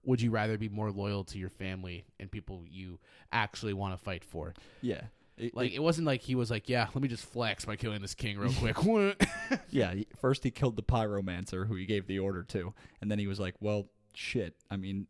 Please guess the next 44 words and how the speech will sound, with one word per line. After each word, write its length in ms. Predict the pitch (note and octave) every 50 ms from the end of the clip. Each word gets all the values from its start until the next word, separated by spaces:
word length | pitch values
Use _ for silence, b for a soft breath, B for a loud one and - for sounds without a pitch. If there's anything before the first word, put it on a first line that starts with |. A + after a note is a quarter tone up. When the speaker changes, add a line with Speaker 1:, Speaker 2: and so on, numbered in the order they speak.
| _ -
Speaker 2:
if 180 | G#2+ - -
he's 220 | - - A#2 A#2 -
still 200 | - - G#2+ G2+
alive, 360 | G2+ G2 G2 G2 F#2+ F#2+ G2
he 100 | A#2+ B2+
can 140 | - A#2+ G#2
give 160 | A2 G2+ F#2+
the 80 | G#2
order 240 | G#2 A2 A2 G#2+ G#2
to 180 | G2 - A#2 G#2
another 300 | G2 A2+ C#3 C#3+ C#3+ B2
pyromancer, 920 | - B2+ A2 F#2+ F#2+ G#2 A2 G#2 B2+ C#3 D#3 D#3+ - - D3+ F#3+ - F3
<laughs> 0 |
so 320 | D#3 - - F#3 B2+ C3+ D3
Speaker 1:
<laughs> 40 | -
Yeah. 240 | B3+ D4 - - C#3 -
Speaker 2:
I 100 | A2+ A#2
need 200 | B2+ C3+ B2 -
to 60 | A#2
kill 260 | F#2+ - - A#2 A2
him," 260 | A2+ A2+ G#2 G2 G2
stabbed 400 | G2 - - - A2 A2+ A2+ -
him 100 | A#2+ A2
in 80 | A2 G2+
the 60 | G2
back, 340 | E2+ - G#2 G2+ G2 F#2 - B B B B B B
and 120 | G2 G2
then 120 | G2+ G2+ G2
I 80 | F#2+
guess, 280 | F#2+ F#2+ G2+ - - -
you 200 | G2+ G2 G2 F#2+
know, 160 | F2+ F2+ F2+ -
hi-, 180 | G2+ G2+ G2+ -
his 300 | - G#2 G2+ F2 F#2 - G1+
legacy 460 | F#2 G2 G2+ G2+ G2 - - G2 F#2
as 80 | F2+ -
the 260 | - F2+ F2 D#2+ - -
Kingslayer 580 | - - A#2 G#2+ A2 - - E2+ E2 E2 D#2+ D#2+
was 140 | D#2+ E2+ -
sort 200 | - G#2+ F#2+ F2+
of 60 | F2
cemented, 520 | - - G2 F#2+ F#2 F#2+ G2 - F#2 - - - _ _ _ _
you 100 | D#2+ C#2
know, 160 | C2 C2+